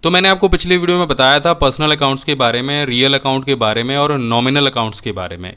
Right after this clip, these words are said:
इन तीनों में जब हम एंट्री करेंगे तो इनके खातों के अलग-अलग नियम होते हैं और पिछली वीडियो में मैंने आपको बता दिए थे कि ये अकाउंट कौन-कौन से होते हैं। अगर आपने नहीं देखा है तो आप नीचे डिस्क्रिप्शन में जाके देख सकते हैं।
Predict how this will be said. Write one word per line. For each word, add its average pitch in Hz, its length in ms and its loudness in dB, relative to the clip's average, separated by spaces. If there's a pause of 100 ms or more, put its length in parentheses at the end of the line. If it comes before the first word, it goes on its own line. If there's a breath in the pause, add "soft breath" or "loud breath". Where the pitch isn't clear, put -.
इन 208 160 -2
तीनों 196 420 2
में 214 140 2
जब 202 120 4
हम 196 160 0
एंट्री 147 320 0
करेंगे 120 540 0 (400 loud breath)
तो 175 60 2
इनके 185 260 2
खातों 170 340 0
के 170 120 0
अलग-अलग 131 380 2
नियम 123 340 -2
होते 135 320 -2
हैं 160 220 -6 (220)
और 156 140 0
पिछली 165 300 0
वीडियो 185 260 0
में 185 100 0
मैंने 180 200 0
आपको 170 220 -2
बता 131 280 0
दिए 156 220 0
थे 165 140 -4
कि 160 100 -6
ये 139 200 0
अकाउंट 139 320 -2
कौन-कौन 127 400 0
से 151 120 -2
होते 151 280 2
हैं। 170 380 -4
अगर 120 260 2
आपने 135 220 0
नहीं 139 260 -2
देखा 151 280 0
है 160 160 0
तो 156 440 -2
आप 120 180 2
नीचे 123 260 -2
डिस्क्रिप्शन 131 440 -2
में 147 140 -2
जाके 117 240 0
देख 113 200 -4
सकते 156 300 -2
हैं। 175 280 -4